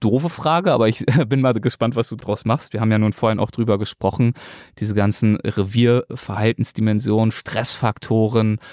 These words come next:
und damit auch die Reduktion der Qualität der Spermien, der Fruchtbarkeit. Ähm, was ist dann daran eigentlich so schlimm? Ist doch eigentlich wunderbar, wenn jetzt vielleicht nicht Regulierungsmechanismen greifen müssen, à la, äh,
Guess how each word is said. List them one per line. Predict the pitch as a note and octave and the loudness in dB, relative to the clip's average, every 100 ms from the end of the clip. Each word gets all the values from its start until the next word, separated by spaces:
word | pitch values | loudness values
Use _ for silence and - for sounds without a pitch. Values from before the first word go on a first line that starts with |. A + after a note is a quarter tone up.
| - - | -20 -18
und | - G#2 | -10 -4
damit | G2 G#2 G2+ | 0 2 2
auch | G2 G2+ | 0 -2
die | - G#2 G2+ | -2 0 0
Reduktion | A2 G#2+ - - G#2+ | 2 0 -2 0 2
der | G#2 | 2
Qualität | - G2+ G2 - G#2+ F#2+ | 2 0 0 0 -2 0
der | F#2 F#2 | -2 -2
Spermien, | - - F#2 G#2 B2 C#3+ D3+ | -8 -4 -2 2 4 4 2
der | F#2 | 0
Fruchtbarkeit. | - A2 - C3 - C#3+ E3 - - - - _ _ _ | -2 -2 0 -4 -2 -2 -2 -4 -20 -20 -20 _ _ _
Ähm, | - G2+ G2+ G2+ A2 | 0 2 2 0 -2
was | - | -6
ist | - - | -6 -2
dann | A2 | 0
daran | G#2+ A2 A2 | 2 0 0
eigentlich | A2+ G#2 | 0 -2
so | G2 | -6
schlimm? | - F#3 - - | -4 -4 -4 -8
Ist | G2 - | -8 -4
doch | G2+ | -2
eigentlich | G#2 A2 G#2 - | 0 0 -2 0
wunderbar, | G#2+ G2 G2+ G2+ A2+ | 0 2 2 0 2
wenn | G#2+ G#2 G#2 G2+ - - - - | 2 4 2 0 -4 -20 -20 -8
jetzt | D#2+ A2 - | -2 -2 -4
vielleicht | - G#2+ G2+ - | -2 0 0 2
nicht | A2+ - | 0 2
Regulierungsmechanismen | A#2 A2 A2 A#2 A2 - - G#2+ G#2 G#2+ A2+ G#2+ A2 G#2 G#2 | 0 4 4 4 2 0 -4 0 2 2 0 0 -2 -2 -2
greifen | G2 G2+ - G#2 | 0 -2 0 -2
müssen, | G2+ G#2+ G2+ | -2 -4 -2
à | G2 | 0
la, | G2 F#2+ F#2 - - - - - _ | 2 2 0 -4 -18 -20 -20 -20 _
äh, | - | -8